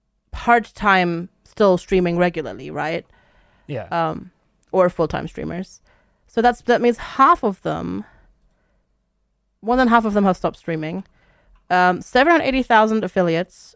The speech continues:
Speaker 1: and one point five million, um, not neither partners nor, um, affiliates. So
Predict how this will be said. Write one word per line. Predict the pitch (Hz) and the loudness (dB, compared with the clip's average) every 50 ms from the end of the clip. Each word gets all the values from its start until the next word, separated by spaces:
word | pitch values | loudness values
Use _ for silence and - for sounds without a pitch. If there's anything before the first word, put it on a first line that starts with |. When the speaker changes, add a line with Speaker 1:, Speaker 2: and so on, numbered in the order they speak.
| _ - | _ -2
Speaker 1:
and | 190 185 185 180 175 | 0 0 0 2 2
one | 196 208 226 226 | 2 2 2 2
point | - - 240 220 - | 0 -2 -2 -2 -4
five | - _ _ - 196 185 190 190 190 196 - - _ | -8 _ _ -2 0 2 2 0 0 -4 -6 -10 _
million, | - 175 175 175 175 175 170 170 170 170 165 165 165 160 165 - _ _ _ _ _ _ _ _ _ _ _ _ _ - | -10 -8 -6 -4 -4 -4 -4 -4 -4 -4 -4 -6 -6 -8 -10 -12 _ _ _ _ _ _ _ _ _ _ _ _ _ -10
um, | 170 170 170 165 160 156 - 67 64 - 185 - _ _ _ _ _ _ _ _ _ _ _ _ | -6 -6 -4 -4 -6 -6 -8 -10 -10 -12 -14 -18 _ _ _ _ _ _ _ _ _ _ _ _
not | - 170 170 170 175 175 175 170 165 165 160 151 - - - - - _ _ _ _ _ _ _ _ _ _ _ _ _ _ _ - | -8 -6 -4 -2 -2 0 0 0 0 0 -2 -4 -6 -12 -20 -20 -20 _ _ _ _ _ _ _ _ _ _ _ _ _ _ _ -12
neither | 175 170 170 175 170 | -10 -8 -6 -8 -6
partners | - 160 - 156 165 165 - _ | -4 -6 -6 -4 -8 -10 -10 _
nor, | - 151 147 147 156 170 175 175 - _ _ _ _ _ _ _ _ _ _ _ _ _ _ _ | -8 -6 -6 -4 -4 -6 -8 -10 -12 _ _ _ _ _ _ _ _ _ _ _ _ _ _ _
um, | - 175 170 160 151 147 156 - | -8 -6 -4 -4 -4 -6 -8 -10
affiliates. | 160 - - 180 165 170 160 - - _ _ - _ _ | -12 -10 -8 -8 -6 -6 -8 -10 -12 _ _ -20 _ _
So | _ - - - 180 175 175 175 175 175 175 170 | _ -16 -6 -2 2 2 4 4 2 2 0 -2